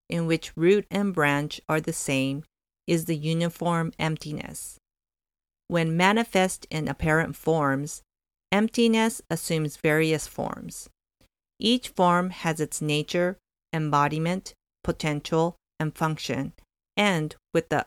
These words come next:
unfailing operation of the laws of cause and condition, effect and reward follow. There is a great lesson here that we may draw about human life. First,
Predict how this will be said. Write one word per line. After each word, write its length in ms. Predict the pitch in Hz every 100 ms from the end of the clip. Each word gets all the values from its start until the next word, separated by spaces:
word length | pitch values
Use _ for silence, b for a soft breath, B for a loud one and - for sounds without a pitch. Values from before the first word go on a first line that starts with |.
| -
unfailing 640 | 185 208 - 175 175 175 -
operation 760 | 165 175 175 165 165 180 170 -
of 120 | 151
the 120 | 143
laws 380 | 143 147 160 165
of 160 | 147 -
cause 360 | - 156 170
and 140 | 185 180
condition, 680 | 190 165 147 - 156 151 156 _ _ -
effect 460 | 156 - 151 - 156
and 120 | 147
reward 420 | 143 139 143 139 _
follow. 540 | 147 135 - - 170 _ _ _ _ _ _ _ _ _ _ _
There 160 | 185 180
is 160 | 170 160
a 60 |
great 320 | - 190 -
lesson 340 | 175 180 170 156
here 360 | 156 147 143
that 240 | 143 147 143
we 120 | 156
may 200 | 151 147
draw 360 | - 151 160 160
about 320 | 151 143 135
human 480 | - - 151 147 147
life. 440 | 143 131 - - - _ _ _ _ _ _ _ _ _ _ _ _ _ _ _ _ _ -
First, 480 | 202 247 - -